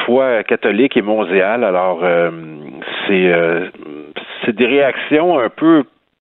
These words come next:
partagées dans le sens que, euh, on, on sait pas trop comment se sentir. On dirait que c'est, c'est une scène surréelle, mais en même temps, c'est vrai. Et puis, euh,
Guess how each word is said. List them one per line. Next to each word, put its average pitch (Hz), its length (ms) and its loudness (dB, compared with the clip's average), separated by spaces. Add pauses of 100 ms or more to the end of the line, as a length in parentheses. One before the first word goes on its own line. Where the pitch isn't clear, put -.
(120)
partagées 139 720 0
dans 113 140 0
le 101 140 -8
sens 131 200 0 (100)
que, 101 240 0 (800)
euh, 98 340 4
on, 95 400 2
on 95 60 -4
sait - 120 -6
pas 120 140 -2
trop - 80 -8 (100)
comment 123 240 0
se - 100 -14
sentir. 127 460 0
On - 20 0 (140)
dirait 113 160 0
que 104 180 0 (160)
c'est, 95 280 4 (140)
c'est 101 80 -4
une 95 200 -6
scène 127 160 0 (140)
surréelle, 117 360 0
mais 135 100 -2
en 113 40 -2
même 107 160 -2
temps, 131 240 0
c'est 107 120 2
vrai. 95 360 0
Et 127 60 -4
puis, 95 380 -2
euh, 87 180 2